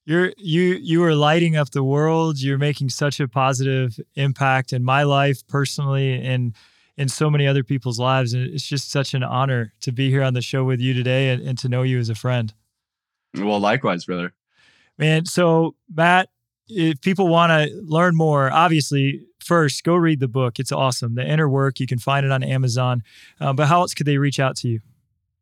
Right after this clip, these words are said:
Speaker 2: Uh, the best way, you know, we give a lot of, of great videos and content on our social media as well, on Instagram and TikTok. If you look up The Yoga Couple, and, and we dive into a lot of inner work topics there and relationship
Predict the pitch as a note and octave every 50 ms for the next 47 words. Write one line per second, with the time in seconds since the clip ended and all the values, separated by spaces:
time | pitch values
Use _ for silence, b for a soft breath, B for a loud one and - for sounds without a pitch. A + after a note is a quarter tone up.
0 | _ _ _ _ _ _ _ - B B B B B B B _ - A2+ C3 C#3
1 | C#3 C3 E3 A3+ - - F#3 F#3 G3 G#3 F#3+ F3 E3+ F3 F3 E3+ - _ - D#3
2 | C#3 D3 C3+ B2+ B2 B2 B2 C3+ D3 D3+ C#3+ C#3 A#2+ - _ - A2+ A2 G2 G2
3 | - - A2+ B2 B2 C3 C3+ C3+ - _ _ _ - G#2 A#2 B2+ B2+ C3 C3 C3
4 | A#2+ B2 A2+ G#2 - - A2+ A#2 A#2+ A#2 - C#3 B2 A#2+ A#2 - - - F#2 G#2
5 | G2+ G#2 G#2 G#2 G2+ G2+ G#2+ - B2 A#2 - - - - A#2 A#2+ B2 A#2 A2 G2+
6 | - A2+ A2+ A#2 B2+ C3+ A#2+ A2+ A#2 A#2 A2+ - - - - A#2 A2+ A2+ A2+ A2+
7 | A2 - - G#2+ G#2+ G#2+ - - A2+ G#2 - - A#2 A#2+ B2 - _ _ _ _
8 | _ - A2+ G#2+ - A2 G2+ G#2+ A2+ A2 B2 A2 F#2 - F#2 G#2 A2+ A2 G2 G#2
9 | G#2+ A2 A2 A#2+ A#2 - - B2 - - C#3+ D3+ E3 - _ _ _ _ _ _
10 | _ _ _ _ _ _ _ _ - A2 A2 A2 A2 A2 A2 G#2+ G#2 - _ _
11 | _ _ _ - - G#2 G#2+ G#2+ G#2+ G#2+ - - A#2+ A2 - B2+ C3 C#3+ C#3+ D3
12 | C#3 C3+ B2 B2 B2+ C3 B2+ B2 B2+ B2 B2 B2 A#2 - - - B2 B2 - C3
13 | - - - B2 B2 B2 B2 B2 A#2+ A2 G2 F#2+ G2 A2 A#2 B2 - - B2 -
14 | - B2+ A#2